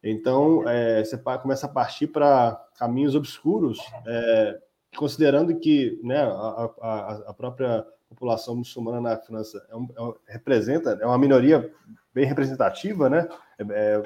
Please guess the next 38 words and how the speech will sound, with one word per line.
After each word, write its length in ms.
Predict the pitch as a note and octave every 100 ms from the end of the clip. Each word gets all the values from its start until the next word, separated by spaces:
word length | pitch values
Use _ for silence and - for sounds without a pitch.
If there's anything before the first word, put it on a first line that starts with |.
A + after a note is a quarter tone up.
| -
de, 180 | A2+ A2
de 120 | G#2+
altos 280 | A#2 C3+ A#2+
números, 540 | A2 D3+ D3+ G#2+ - _ _ _ _ _ _ -
é, 400 | A2 A#2 A2 A2
é 100 | A#2
um 120 | C3
caminho 300 | C3 C3 C#3
muito 180 | C3+ C#3+
perigoso, 440 | D#3 D#3+ D#3+ D3
porque 160 | B2 C3
você 220 | B2 B2+
aca-, 200 | C3+ C3+
a-, 340 | A2+ A2+ A2+ A#2
acaba 320 | - C3 D3+
co-, 220 | - -
come-, 380 | - E3+ E3 E3
começa 320 | - D3+ D#3+
um 60 | F3+
processo 440 | D#3 D3 D#3+ D#3+
de 60 | D#3
opressão, 760 | D#3+ E3 D3+ - C#3+ E3 E3 -
é, 260 | C3 B2+
estatal, 560 | B2 - D3+ - A2 G#2+
né, 120 | A2+
contra 260 | A#2 A#2 A#2
a 20 |
religião. 500 | A#2+ B2+ D3 F#3+ F#3+ _ _ _ _ _ _ - _ _ _ _
É, 460 | - A#2+ B2 A#2+ A#2
agora, 360 | A#2 B2 C3 C3+
sobre 300 | C3+ C#3 C#3
a 60 | C#3+
questão 440 | G#3+ - C#3+ C#3+
de, 460 | C3 C#3+ C#3+ C#3 A#2+ A2+ - - - _ _
é, 760 | A#2 A#2+ A#2+ A#2+ A#2 A2+ A2 G#2+
do 120 | A#2+
próprio 280 | C3+ E3 F#3+
es-, 200 | -